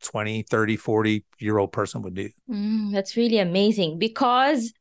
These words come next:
Speaker 2: that's actually, you know, my vision for my mom and the older
Speaker 1: Mm-hmm.
Speaker 2: people around me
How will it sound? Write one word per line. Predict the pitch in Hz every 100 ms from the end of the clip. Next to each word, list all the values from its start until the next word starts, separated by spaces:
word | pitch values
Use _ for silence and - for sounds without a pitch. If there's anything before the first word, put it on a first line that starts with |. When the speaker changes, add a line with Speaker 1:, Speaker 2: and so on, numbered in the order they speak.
| -
Speaker 2:
that's | 220 254
actually, | 226 - 254
you | 233 220
know, |
my | 208 202
vision | 180 202 - 196
for | 196 190 180
my | 180 170
mom | 190 220 214 220 -
and | 214 180 -
the | 185 214 -
older | 208 208 196
Speaker 1:
Mm-hmm. |
Speaker 2:
people | 165 196 202
around | 175 196 185 185 185
me | 196 196 190